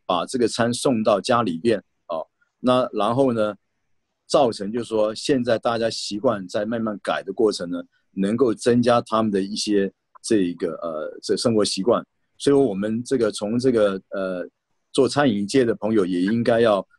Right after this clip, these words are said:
顺着这个潮流，因为我想，只要再过一个半，呃，半年，大家都习惯，呃，order 餐，然后到，呃，送到家里面去的话呢，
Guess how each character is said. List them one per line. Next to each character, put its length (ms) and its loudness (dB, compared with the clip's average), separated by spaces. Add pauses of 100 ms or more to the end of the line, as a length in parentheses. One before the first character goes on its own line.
顺 300 0
着 100 -2
这 100 -4
个 140 0
潮 280 -4
流， 320 -4 (120)
因 80 4
为 80 6
我 120 2
想， 280 -2 (480)
只 80 0
要 100 4
再 240 2
过 240 2
一 40 2
个 260 0 (100)
半， 200 0 (180)
呃， 140 -6
半 260 0
年， 420 -2
大 140 2
家 100 4
都 140 4
习 260 -4
惯， 300 2 (320)
呃， 220 -2 (120)
order 540 0
餐， 420 0 (140)
然 160 -2
后 140 0
到， 400 0
呃， 180 -8
送 160 -4
到 100 0
家 160 0
里 80 0
面 160 -2
去 140 -6
的 100 -4
话 180 0
呢， 100 -4